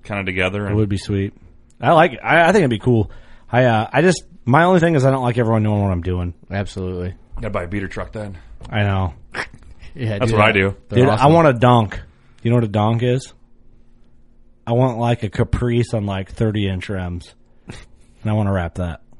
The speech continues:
Speaker 2: It's a big old
Speaker 3: You've always been about those.
Speaker 2: I love 'em.
Speaker 3: Like a four-door Caprice.
Speaker 2: I love 'em.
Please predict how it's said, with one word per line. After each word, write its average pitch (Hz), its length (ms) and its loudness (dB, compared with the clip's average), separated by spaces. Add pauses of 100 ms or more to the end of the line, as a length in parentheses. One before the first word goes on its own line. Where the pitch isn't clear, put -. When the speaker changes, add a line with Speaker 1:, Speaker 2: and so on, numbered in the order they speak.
(840)
Speaker 2:
It's 104 80 -6
a 107 60 -2
big 110 220 0
old 113 260 2
Speaker 3:
You've 254 180 4
always 147 360 2
been 135 160 2
about 110 300 -2
those. 87 280 -10
Speaker 2:
I 107 60 -4
love 117 340 4
'em. 113 100 0
Speaker 3:
Like 110 140 -6
a 110 40 -4
four-door 127 460 0
Caprice. 110 440 -4
Speaker 2:
I 131 180 0
love 120 440 2
'em. 87 220 -8